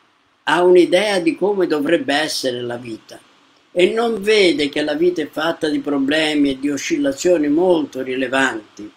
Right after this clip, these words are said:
mm, sul centro de-, su quell'equilibrio di benessere che si può rompere notevolmente, mm, ebbene, la domanda è: come mai mi sento così o perché mi sento così? E tendo a interpretare nei dettagli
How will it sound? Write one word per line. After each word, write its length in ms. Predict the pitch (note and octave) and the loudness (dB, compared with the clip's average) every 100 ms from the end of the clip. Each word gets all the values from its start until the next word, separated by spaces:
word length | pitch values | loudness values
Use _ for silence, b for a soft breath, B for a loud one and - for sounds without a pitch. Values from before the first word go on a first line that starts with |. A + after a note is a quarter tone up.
| _ _ F2 | _ _ -8
mm, 100 | - - _ | -8 -10 _
sul 320 | - C#3 - | -6 -6 -4
centro 380 | - D3 C3+ C3 | -2 0 0 -2
de-, 160 | A#2+ - _ _ _ | -8 -14 _ _ _
su 240 | - C#3+ | -6 -2
quell'equilibrio 800 | F#3 F3+ D#3+ C#3+ D3+ F3+ D#3+ D3 | 0 2 0 -2 -2 -4 -2 -4
di 80 | C#3+ | -2
benessere 600 | C3 D3 D#3+ C3 - B2 | -2 -2 -2 -4 -8 -10
che 80 | C3 | -10
si 180 | B2+ C3 | -10 -10
può 140 | B2+ | -8
rompere 640 | C3 C#3 D#3 C3 - A2 A2+ | -8 -4 0 -2 -4 -12 -10
notevolmente, 1200 | B2 - C#3 B2+ B2+ C3+ C3+ G#2 - - C#3+ - _ _ _ _ | -10 -6 -4 -4 -2 0 0 -2 -10 -8 -8 -8 _ _ _ _
mm, 140 | D3+ G#3+ - - - _ _ _ | -2 -2 -4 -20 -20 _ _ _
ebbene, 640 | C3 A#2 A#2 A2 A#2+ D3 - _ _ _ _ _ | -12 -10 -12 -10 -10 -10 -12 _ _ _ _ _
la 100 | B2 | -12
domanda 600 | A#2+ C3 D3+ D3 C#3 C#3 | -4 0 0 2 2 2
è: 140 | D3+ C#3 | 2 -2
come 280 | - C3+ C#3 | -2 0 2
mai 560 | F#3 D#3+ A#2+ G#2+ G2+ _ _ _ _ _ - | 4 2 2 -4 -14 _ _ _ _ _ -10
mi 180 | A#2 | -8
sento 480 | A#2+ C#3+ C#3 C3 B2+ | -4 0 0 0 -4
così 400 | B2+ A#2 - G#3+ | -8 -10 -10 -2
o 100 | F3 | -2
perché 460 | C#3 C#3 - G#3+ G3 | -2 -6 0 4 4
mi 160 | C#3+ | 4
sento 360 | B2 C3 B2 B2+ | 0 -6 -6 -8
così? 440 | C3 C#3 A#3+ B3 | -8 -8 -6 -2
E 160 | E3 C#3+ | -2 -2
tendo 380 | - A#3 A3+ F3 | -2 0 2 2
a 40 | E3 | 2
interpretare 880 | D#3+ - E3 F3+ G#3+ G#3+ F#3 D#3 D3+ | 2 0 2 0 2 2 2 2 0
nei 220 | G#3 G#3 | 0 0
dettagli 920 | G3+ F#3+ - A#3+ A3 E3 C#3 B2+ A2+ | 0 -2 2 4 4 4 2 0 -2